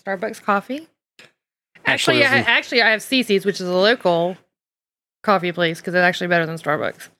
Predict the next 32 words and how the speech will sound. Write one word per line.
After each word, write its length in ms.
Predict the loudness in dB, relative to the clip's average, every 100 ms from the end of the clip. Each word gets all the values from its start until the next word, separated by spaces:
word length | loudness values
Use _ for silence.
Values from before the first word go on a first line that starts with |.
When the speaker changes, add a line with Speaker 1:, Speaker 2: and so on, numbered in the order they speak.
| _ _ _
Speaker 1:
But 60 | 0
I 40 |
usually 260 | 2 2 2
get 220 | 2 0
Starbucks 400 | 2 0 0 -2
'cause 120 | -2
that's 200 | 0 0
what's 100 | -4
on 100 | -4
the 60 | -4
way 80 | -4
to 60 |
my 100 | -4
work. 320 | -4 -6 -10 -20 _ _ _
But 100 | 0
I 60 | 2
have 160 | 2
the 80 | 2
white 240 | 2 2 2
mocha 320 | 0 0 -2
from 160 | -4
Cece's. 460 | -4 -6 -6 -8 -8
Thank 300 | -8 -8 -6
you. 140 | -8 -8 _ _ _ _ _ _ _ _ -4
Speaker 2:
What, 240 | 0 2
no 120 | 0
pumpkin 360 | 0 0 0 0
spice? 480 | 2 0 0 -4 -12 _ _ _ _ -20 -10
Speaker 1:
Don't 220 | -10 -8
like 180 | -8 -8
pumpkin 280 | -10 -8
spice. 540 | -8 -8 -8 -10 -16